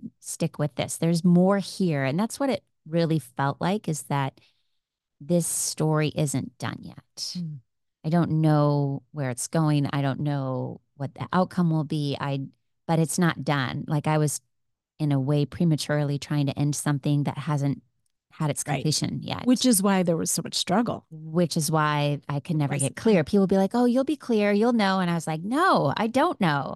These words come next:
Speaker 1: I can't
Speaker 2: Yeah.
Speaker 1: get clear. No matter how much I meditate, I can't get clear."
Speaker 2: Yeah. But
Speaker 1: So
Speaker 2: you stuck, you stayed with that feeling too
Speaker 1: Yeah, I
Speaker 2: of
Speaker 1: stayed with a lot of hard <laughs> feelings
Speaker 2: Yeah,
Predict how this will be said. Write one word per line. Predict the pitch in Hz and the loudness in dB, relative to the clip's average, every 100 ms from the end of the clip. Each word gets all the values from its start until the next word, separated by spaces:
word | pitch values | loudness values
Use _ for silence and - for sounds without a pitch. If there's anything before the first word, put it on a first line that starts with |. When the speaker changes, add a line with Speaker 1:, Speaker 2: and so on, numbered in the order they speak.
| - | -8
Speaker 1:
I | 226 | -8
can't | - 349 - | -2 0 2
Speaker 2:
Yeah. | 262 | 0
Speaker 1:
get | 156 | -2
clear. | 180 151 131 - | -2 0 -2 -4
No | 151 262 | -2 2
matter | 339 330 | 2 2
how | 339 | 2
much | 359 339 | 0 2
I | 269 | 2
meditate, | 185 160 - - - | 2 -2 -4 -6 -4
I | 302 | -2
can't | 392 381 | -2 -2
get | 269 233 | -2 -4
clear." | 180 160 - - | -2 -2 -2 -4
Speaker 2:
Yeah. | 226 262 247 160 156 156 143 _ _ - | -4 -4 -4 -4 -2 -2 -4 _ _ -6
But | 226 180 | -2 0
Speaker 1:
So | 147 | 2
Speaker 2:
you | |
stuck, | 135 127 240 233 - | 0 0 0 0 -2
you | 202 208 | 0 2
stayed | - - 214 214 196 | 2 0 2 2 2
with | 180 175 - | 0 -4 -2
that | 175 - | -8 -6
feeling | - 165 165 196 226 | -2 2 6 6 6
too | 202 - 190 214 247 - | 4 2 2 2 0 -4
Speaker 1:
Yeah, | 180 175 160 147 - | -2 0 0 -2 -2
I | 185 | 0
Speaker 2:
of | 190 165 | 2 2
Speaker 1:
stayed | 196 190 | 0 0
with | 170 | 0
a | - | -2
lot | 147 147 147 | -2 0 -2
of | 139 | -4
hard | - - | -6 -4
<laughs> | |
feelings | - - - | -2 0 2
Speaker 2:
Yeah, | 277 | 2